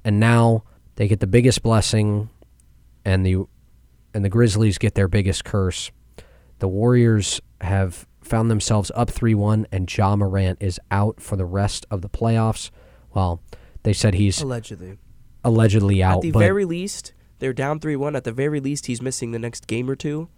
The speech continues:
Speaker 1: Yeah, if
Speaker 2: Both
Speaker 1: not, if
Speaker 2: elimination
Speaker 1: not
Speaker 2: games.
Speaker 1: having, like, fifteen to ten, ten to fifteen minutes of play.
Speaker 2: Yeah, and, uh, and how impacts it, it's very stupid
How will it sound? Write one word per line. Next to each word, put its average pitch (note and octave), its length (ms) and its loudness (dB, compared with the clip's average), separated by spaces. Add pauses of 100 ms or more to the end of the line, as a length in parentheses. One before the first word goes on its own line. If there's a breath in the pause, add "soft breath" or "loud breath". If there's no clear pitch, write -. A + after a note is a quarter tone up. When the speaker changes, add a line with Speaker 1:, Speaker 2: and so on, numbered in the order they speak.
(460)
Speaker 1:
Yeah, G2+ 320 0
if B2+ 120 4
Speaker 2:
Both C#3 140 4
Speaker 1:
not, B2 80 4
if - 40 6
Speaker 2:
elimination C3 400 4
Speaker 1:
not B2+ 140 4
Speaker 2:
games. B2+ 100 2
Speaker 1:
having, A#2+ 400 4
like, G2 340 0 (440)
fifteen - 640 0
to G2+ 60 0
ten, - 280 -6
ten C3 200 2
to A#2 80 2
fifteen G#2+ 320 0
minutes G2+ 240 0
of F#2+ 80 -2
play. - 300 -2
Speaker 2:
Yeah, D2 180 -14
and, G#2+ 100 -10
uh, A2+ 340 -8
and B2+ 320 -6
how E3 260 0
impacts C3+ 480 -4
it, E3 220 -2
it's - 440 -4
very E3 340 0
stupid C#3+ 720 -4